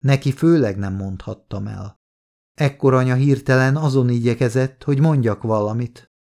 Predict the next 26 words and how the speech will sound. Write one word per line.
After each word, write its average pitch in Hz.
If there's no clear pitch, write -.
hogy 151
mutassam, 143
megértettem. 104
Így 165
hát 151
megígértem. 110
Megígértem, 131
hogy 147
nem 143
árulom 113
el, 117
ami 160
azon 139
a 117
napon 131
Ruth 139
konyhájában 107
történt. 110
Senkinek 107
sem. 104
Anya 139
egy 139
leheletnyivel 123
kevésbé 107
tűnt 107
feszültnek. 104